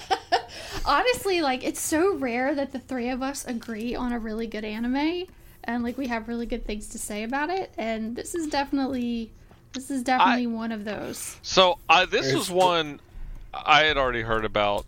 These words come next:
Speaker 2: manga-wise, and I was looking forward to, but overall, this spring has kinda been really good with anime, and honestly, three of them have surprised the shit out of me, and it wasn't Spy X Family.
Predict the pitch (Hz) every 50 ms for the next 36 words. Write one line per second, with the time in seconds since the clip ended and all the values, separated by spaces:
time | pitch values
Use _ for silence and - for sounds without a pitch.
0 | - 107 107 104 107 107 107 104 104 101 98 95 95 92 92 92 92 - - -
1 | 107 107 101 101 101 104 101 98 104 101 - 104 98 - - 104 101 101 104 95
2 | - - 107 98 92 92 - 104 - - - 131 170 240 277 175 127 120 117 117
3 | 127 156 180 - _ - - - - - _ _ 127 151 180 - - - - -
4 | - 135 131 143 180 220 285 _ _ _ _ _ _ _ _ _ _ _ _ _
5 | _ _ - - 151 156 135 - - - - - 135 160 247 269 262 - 247 240
6 | 220 190 165 190 _ _ _ _ _ - 117 120 143 165 185 180 170 165 151 135
7 | 127 131 143 143 135 131 127 123 117 110 117 127 131 131 127 - - 135 143 147
8 | 143 135 131 123 120 120 120 123 127 127 123 120 - - - - - - - 135
9 | 147 180 175 - 196 202 190 185 - - - - - 139 147 147 160 165 156 160
10 | 165 165 160 151 131 147 139 135 - - - 151 135 - - 127 127 135 131 131
11 | 143 139 127 - - - 147 143 139 131 120 107 104 104 - 110 107 113 113 120
12 | 120 120 131 - - - 127 127 127 123 - - 147 147 139 123 110 104